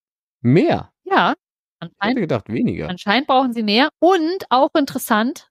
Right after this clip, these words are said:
Speaker 2: und jetzt ist wirklich vielleicht too much information, aber ich teile es mit euch Hörenden,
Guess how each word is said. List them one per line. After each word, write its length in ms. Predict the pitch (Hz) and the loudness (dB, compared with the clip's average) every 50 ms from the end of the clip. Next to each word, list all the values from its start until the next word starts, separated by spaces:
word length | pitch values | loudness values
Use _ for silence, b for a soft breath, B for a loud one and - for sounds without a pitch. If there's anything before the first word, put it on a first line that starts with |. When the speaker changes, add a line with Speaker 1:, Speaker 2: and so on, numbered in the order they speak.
| _ - | _ -10
Speaker 2:
und 140 | 196 180 | -4 -2
jetzt 160 | 196 208 - - | -2 -2 -2 -6
ist 160 | 190 - - | -8 -8 -6
wirklich 240 | 196 180 208 190 - | -6 -6 -6 -8 -6
vielleicht 260 | - 170 165 170 - | -6 -4 -6 -6 -8
too 100 | - 220 202 | -12 -8 -8
much 160 | 196 196 - | -8 -8 -8
information, 500 | - 185 - 196 180 170 180 214 - 247 | -10 -10 -8 -8 -8 -8 -8 -8 -6 -4
aber 120 | 202 165 | -4 -4
ich 100 | 165 - | -4 -4
teile 260 | - - 233 262 285 | -2 0 0 0 0
es 80 | 294 - | 0 -4
mit 140 | 269 233 - | -6 -6 -2
euch 360 | 147 220 226 233 - - - - _ | 0 0 0 -2 -4 -10 -16 -8 _
Hörenden, 520 | 269 285 302 269 226 190 170 180 214 277 | -2 0 0 0 0 0 -2 -2 -4 -4